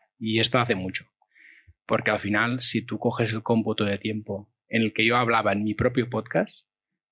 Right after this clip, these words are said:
era un cinco por ciento o un diez, porque al final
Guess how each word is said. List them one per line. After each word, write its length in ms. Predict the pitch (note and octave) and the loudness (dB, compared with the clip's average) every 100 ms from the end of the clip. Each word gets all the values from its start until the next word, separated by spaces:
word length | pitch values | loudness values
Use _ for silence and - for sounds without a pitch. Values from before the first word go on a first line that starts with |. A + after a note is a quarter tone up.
| _ - | _ -2
era 220 | A2+ A#2 | 0 2
un 160 | A#2 G#2+ | 0 0
cinco 300 | - A#2 A2+ | 0 0 0
por 120 | - | -2
ciento 300 | - A2 G2+ | 0 0 0
o 40 | G2 | 0
un 80 | G2+ | 0
diez, 220 | G2 - _ _ _ _ _ - - - | -2 -4 _ _ _ _ _ -20 -14 -8
porque 220 | - F2 | -4 -2
al 60 | |
final 420 | - G2 G2+ B2 | -2 -2 0 0